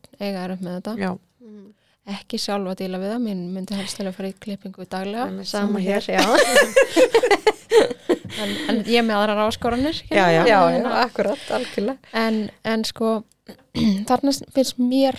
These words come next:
Speaker 1: þetta snúast um að gera þetta bara dálítið spennandi.
Speaker 2: Mhm.
Speaker 3: Mhm.
Speaker 1: Og með því að bara lesa bækur um einhverja sem er að fara í klippingu, til dæmis Freyja og Fróði fara í klippingu,
Speaker 2: Já, já.
Speaker 1: frábær
Speaker 3: Mhm.
Speaker 1: bók um
Speaker 3: Einmitt.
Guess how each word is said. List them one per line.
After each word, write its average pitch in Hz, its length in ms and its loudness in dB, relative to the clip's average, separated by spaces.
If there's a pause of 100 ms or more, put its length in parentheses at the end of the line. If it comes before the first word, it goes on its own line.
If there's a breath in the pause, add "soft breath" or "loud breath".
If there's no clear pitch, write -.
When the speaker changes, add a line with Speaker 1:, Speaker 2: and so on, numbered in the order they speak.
Speaker 1:
þetta 233 340 -6
snúast 220 380 -4
um 214 140 -4
að 226 60 -10
gera 226 300 -2
þetta 208 220 -6
bara 196 160 -6
dálítið 196 260 -8
spennandi. 190 440 -8
Speaker 2:
Mhm. 180 400 -6
Speaker 3:
Mhm. 208 140 -8
Speaker 1:
Og 202 500 -4
með 208 200 -4
því 202 80 -2
að 196 120 -6
bara 185 220 -6 (120)
lesa 208 340 -6
bækur 202 480 -4
um 196 180 -4
einhverja 190 340 -8
sem 208 120 -8
er 196 80 -6
að 196 60 -16
fara 196 180 -6
í 196 100 -8
klippingu, 220 500 -4
til 254 180 -8
dæmis 190 260 -10
Freyja 185 460 -4
og 180 80 -8
Fróði 190 320 -4
fara 214 160 -6
í - 40 -18
klippingu, 247 360 -2
Speaker 2:
Já, 311 160 0
já. 170 140 -2
Speaker 1:
frábær 214 260 -2
Speaker 3:
Mhm. 196 140 0
Speaker 1:
bók 269 280 -2
um 196 60 -2
Speaker 3:
Einmitt. 233 260 -2